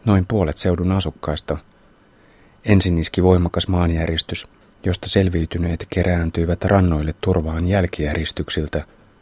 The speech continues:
Yhtäkkiä meri vetäytyi, ja muutamia minuutteja myöhemmin kolme, kuusi viiva kaksitoista metriä korkeaa aaltoa pyyhkäisi viimeistelemään katastrofin.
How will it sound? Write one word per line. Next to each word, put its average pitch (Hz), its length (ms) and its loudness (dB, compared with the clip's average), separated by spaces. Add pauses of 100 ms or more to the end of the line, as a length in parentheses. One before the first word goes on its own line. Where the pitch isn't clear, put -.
(460)
Yhtäkkiä 92 580 0
meri 92 280 4
vetäytyi, 82 680 0 (720)
ja 95 100 2
muutamia 82 480 0
minuutteja 98 520 -2
myöhemmin 82 520 0
kolme, 95 420 2 (280)
kuusi 92 380 2
viiva 95 280 -4
kaksitoista - 600 -6
metriä 87 520 -2
korkeaa 92 640 -4
aaltoa 98 420 -2
pyyhkäisi 87 640 -4
viimeistelemään 80 760 0
katastrofin. 76 800 -2